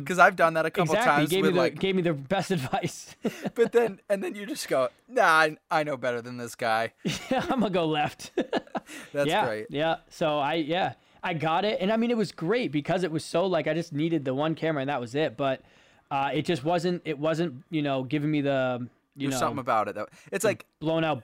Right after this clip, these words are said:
Speaker 2: background.
Speaker 1: Right.
Speaker 2: Yeah, it
Speaker 1: I'd
Speaker 2: just wasn't
Speaker 1: explain
Speaker 2: doing
Speaker 1: it.
Speaker 2: it.
Speaker 1: I'd use it, and this might not make it, this analogy probably doesn't work, but I'd use it for cars,
Speaker 2: <laughs>
Speaker 1: right?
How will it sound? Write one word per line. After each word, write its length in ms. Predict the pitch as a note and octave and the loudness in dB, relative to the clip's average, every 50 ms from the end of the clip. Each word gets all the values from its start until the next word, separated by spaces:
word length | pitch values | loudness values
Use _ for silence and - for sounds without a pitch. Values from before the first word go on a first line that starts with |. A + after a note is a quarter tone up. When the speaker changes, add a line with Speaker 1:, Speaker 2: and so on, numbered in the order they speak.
| _ - | _ -6
Speaker 2:
background. 720 | C#3+ C#3+ D3 D#3 D3+ - D3 D3+ D3+ D3+ D3+ D3+ D3 B2+ | -4 -4 -4 -4 -4 -2 -2 -2 0 0 0 0 -2 -2
Speaker 1:
Right. 240 | C#3 C3 A#2 G#2+ G2+ | -2 -2 -2 -2 -2
Speaker 2:
Yeah, 280 | C#3 C#3+ D3 C3+ B2 A#2 | -2 -2 -2 -2 -2 0
it 40 | - | 4
Speaker 1:
I'd 120 | D3 D3+ | 4 4
Speaker 2:
just 160 | D#3+ E3+ D#3 | 4 4 0
wasn't 180 | D3+ C#3+ D3 E3+ | -2 -2 0 0
Speaker 1:
explain 100 | D#3+ C#3+ | 0 0
Speaker 2:
doing 120 | C3+ C3 A#2+ | -2 -2 -4
Speaker 1:
it. 100 | A2 - | -6 -10
Speaker 2:
it. 40 | _ | _
Speaker 1:
I'd 220 | - B2+ B2+ C3+ C#3 | -4 -4 -4 -4 -4
use 220 | D3 C#3+ C#3 - | -6 -8 -8 -6
it, 260 | C#3+ B2+ B2 A#2 - B2+ | -6 -6 -6 -8 -8 -10
and 120 | B2 A#2 - - | -14 -14 -12 -10
this 220 | - C#3+ B2+ - C3+ | -8 -8 -8 -6 -8
might 140 | B2 A#2+ | -6 -4
not 180 | A#2 G#2+ G#2 - | -4 -4 -4 -4
make 240 | A#2 A2 - - - | -6 -12 -12 -14 -16
it, 100 | - D3 | -14 -12
this 160 | C3+ C3+ - | -12 -10 -10
analogy 380 | C#3+ B2 G2+ G2 G#2 - G#2 - | -8 -8 -6 -6 -6 -6 -6 -4
probably 220 | - A#2 G#2+ G#2 | -2 -2 -2 -2
doesn't 220 | G2+ - G#2+ G2+ | -4 -10 -16 -10
work, 260 | G2+ G#2+ G#2+ G2+ - - | -6 -4 -4 -4 -4 -4
but 200 | - A2 G#2 - - - - - - - | -4 -4 -4 -4 -8 -18 -20 -14 -10 -8
I'd 100 | D#3 D3+ | -6 -6
use 80 | D3 | -6
it 100 | D3 C#3 | -6 -8
for 120 | - C3+ B2+ | -8 -8 -6
cars, 500 | - - A#2 A2 G#2+ F#2+ F2+ F2 - A#2+ | -2 0 2 2 2 2 -2 -4 -4 -4
Speaker 2:
<laughs> 0 | |
Speaker 1:
right? 180 | A#2+ B2+ - | -4 -4 -6